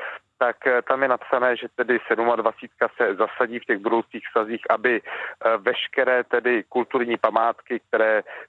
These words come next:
byly odvezeny nějakým způsobem z Evropy, tak byly právě navrácené do zemí původu, to znamená včetně právě athénského Partenonu,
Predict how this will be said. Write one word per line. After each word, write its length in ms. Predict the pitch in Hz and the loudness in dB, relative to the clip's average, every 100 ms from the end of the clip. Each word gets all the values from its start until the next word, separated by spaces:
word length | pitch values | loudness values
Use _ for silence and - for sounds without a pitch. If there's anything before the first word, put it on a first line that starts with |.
| - | -2
byly 200 | 127 120 | 0 2
odvezeny 760 | 104 107 120 110 117 117 110 107 | 0 0 0 0 0 0 0 -2
nějakým 400 | 110 107 98 110 | 0 0 0 -8
způsobem 500 | - - - 123 117 | -14 -14 -4 0 0
z 60 | - | 0
Evropy, 440 | 107 113 113 131 | 0 0 0 -2
tak 180 | - 107 | 0 -2
byly 200 | 107 110 | 0 -2
právě 500 | - 107 107 110 98 | 0 0 2 0 0
navrácené 760 | 95 110 113 120 - 127 117 117 | -2 0 0 0 -2 -2 0 0
do 260 | 107 107 95 | 0 -2 0
zemí 260 | 113 107 | -4 -4
původu, 480 | - 107 110 120 120 - - - | -10 -4 -2 0 -2 -4 -14 -8
to 80 | |
znamená 340 | 127 135 123 120 | -2 0 2 0
včetně 340 | - 120 117 | -4 -8 -4
právě 280 | 113 110 113 | 0 0 2
athénského 560 | 101 - 110 - 113 107 | 0 0 -4 -2 0 2
Partenonu, 680 | 104 - 117 110 113 117 | 0 0 -2 0 0 0